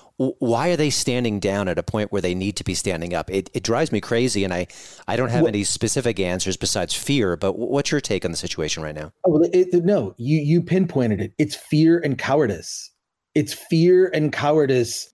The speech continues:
Speaker 2: from people in entertainment to not stand up and say, "This is a, this is a bad idea. This is not where we should be headed." So, and the problem is that social media is the worst place to discuss nuanced,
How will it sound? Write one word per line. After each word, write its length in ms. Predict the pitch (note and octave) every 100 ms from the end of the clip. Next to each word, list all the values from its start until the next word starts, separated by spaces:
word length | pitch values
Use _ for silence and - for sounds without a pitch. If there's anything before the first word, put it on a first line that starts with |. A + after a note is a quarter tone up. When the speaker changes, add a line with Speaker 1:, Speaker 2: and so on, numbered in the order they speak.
| -
Speaker 2:
from 440 | - D#3 C#3 C3+ - _ _ -
people 600 | D#3+ - D3 C#3+ C#3+ -
in 400 | C#3 C#3 C3+ C3+
entertainment 520 | D3 C#3 D3+ E3 D#3+
to 60 | D3
not 160 | C3 A2+
stand 260 | - D3
up 80 | D3
and 100 | C#3+
say, 100 | C3+
"This 240 | A#2 D3 F#3
is 100 | E3+
a, 120 | A#2 - -
this 140 | C3
is 100 | F3+
a 40 | E3+
bad 280 | D3+ D3
idea. 480 | C#3 A#2 A#2+ A2 - - _ -
This 180 | C#3 E3
is 120 | C#3
not 200 | D#3 D3+
where 80 | C#3
we 100 | C3+
should 200 | - C3+
be 240 | C3 A#2+ -
headed." 340 | B2+ G#2+ E2 _ _ _ -
So, 440 | - D#3+ C#3+ D3
and 120 | D#3 E3
the 40 |
problem 400 | E3 G3+ G#3+ F#3
is 140 | E3+
that 100 | E3+
social 380 | - F3+ F3 F3
media 440 | D#3 E3 D#3 C3+ C3
is 340 | D3 C#3+ C3+ - - _
the 120 | C#3
worst 560 | F3 D3 E3 G#3 - -
place 580 | - E3 D#3 C3+ - - _ _ -
to 100 | E3
discuss 600 | D3 - E3+ D3 - - -
nuanced, 680 | C3 D3+ D3 C#3+ C3 -